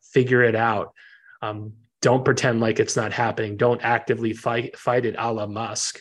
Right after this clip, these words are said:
And I don't have all the answers, but hopefully the book provides a good framework and makes you ask some questions. And then, you know, there are gonna be banks or healthcare companies or whatever, people who bring me in, writing, consulting, speaking, workshops, whatever,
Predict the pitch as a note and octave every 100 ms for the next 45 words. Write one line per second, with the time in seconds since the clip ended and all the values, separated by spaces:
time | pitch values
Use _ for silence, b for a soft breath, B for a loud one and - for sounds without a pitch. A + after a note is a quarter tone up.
0 | B B B - A#2+ A#2 A2+ A2 A#2 B2+
1 | B2 B2 B2 A2+ A2 B2 B2 - A2+ G#2+
2 | A2 A#2 A2+ A#2 A2+ G#2+ G#2+ A2+ - G#2+
3 | A2 A2+ G#2+ A2 A2 - A#2 A#2 A2+ A2+
4 | G#2+ G#2+ A2 - A2+ G#2+ - G#2 - B2+
5 | B2 - G#2+ G#2+ G#2+ B B B B C3+
6 | A2+ A2+ A2+ A2 G#2 G2+ - A#2+ G#2 A2+
7 | A2+ A2 A#2+ A2+ G#2+ G#2 - _ A2+ A2+
8 | A2+ A2 - G#2 G#2 G#2 - A2+ - A2+
9 | G#2 A#2 G#2+ G#2+ G#2+ G#2 - A2 G#2+ A#2
10 | A#2 G#2 - A#2+ A#2 A2+ G#2+ A#2 A2+ A2
11 | A2 A2+ A2+ A2 B B - A#2+ A2+ A2+
12 | A2+ A2+ G#2 A#2+ A2 G#2+ G#2+ G#2 - A2+
13 | A2+ A2 G2+ G#2+ - A#2+ G#2+ - - G2+
14 | C3 A#2+ G#2+ G#2